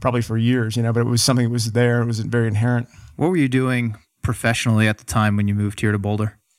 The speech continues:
Speaker 1: Yeah, so I came out here, um, uh, much to my parents' dismay, with no job. Um, I had a journalism background. I'd worked for newspapers in Chicago and, um, you know, was trying to find out what I really wanted to do and how I wanted to do it. And, um,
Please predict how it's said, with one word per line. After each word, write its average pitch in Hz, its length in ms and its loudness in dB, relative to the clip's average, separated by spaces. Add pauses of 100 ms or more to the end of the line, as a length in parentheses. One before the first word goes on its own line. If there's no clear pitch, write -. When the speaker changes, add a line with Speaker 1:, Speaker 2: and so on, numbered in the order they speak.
(520)
Speaker 1:
Yeah, 175 120 4
so 156 160 0
I 156 100 2
came 175 160 -2
out 180 140 0
here, 165 300 0
um, 127 420 -2 (540)
uh, 127 180 0
much 131 380 -2 (140)
to - 80 -10
my 131 100 -2
parents' 135 340 -2
dismay, 135 300 2
with 123 120 0
no 127 120 0
job. 123 560 0 (360)
Um, 117 380 0
I 127 100 0
had 123 100 2
a 117 120 0
journalism 123 400 0
background. 120 420 0
I'd 120 100 0
worked 120 260 -4
for 117 300 0
newspapers 123 400 0
in 120 80 -2
Chicago 120 600 0
and, 113 380 -2 (220)
um, 110 580 0 (540)
you 170 100 2
know, 135 120 4
was 123 160 0
trying 147 180 0
to 120 60 -2
find 127 200 0
out 120 160 2
what 123 220 -2
I 120 60 2
really 123 200 0
wanted 110 240 -2
to 120 60 0
do 123 120 4
and 113 100 0
how 117 140 2
I - 20 2
wanted 110 220 -2
to - 0 -
do 120 180 2
it. 117 140 0
And, 113 340 0
um, 107 580 0